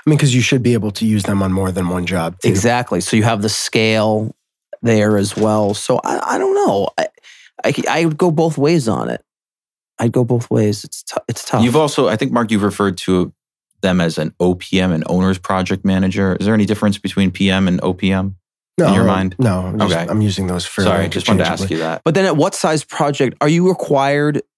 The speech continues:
Speaker 2: to hire a G C at a certain size project or no?
Speaker 1: Believe it or not, you're required. Yeah, the answer, uh,
Speaker 2: You just have to have architectural
Speaker 1: you, you can self-
Speaker 2: oversight.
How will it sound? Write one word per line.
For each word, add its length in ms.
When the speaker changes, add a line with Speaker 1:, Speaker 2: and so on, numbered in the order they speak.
Speaker 2:
to 120
hire 360
a 40
G 180
C 420
at 100
a 40
certain 440
size 360
project 560
or 60
no? 320
Speaker 1:
Believe 240
it 60
or 60
not, 220
you're 200
required. 440
Yeah, 160
the 140
answer, 480
uh, 360
Speaker 2:
You 80
just 120
have 120
to 80
have 200
architectural 920
Speaker 1:
you, 160
you 240
can 180
self- 220
Speaker 2:
oversight. 560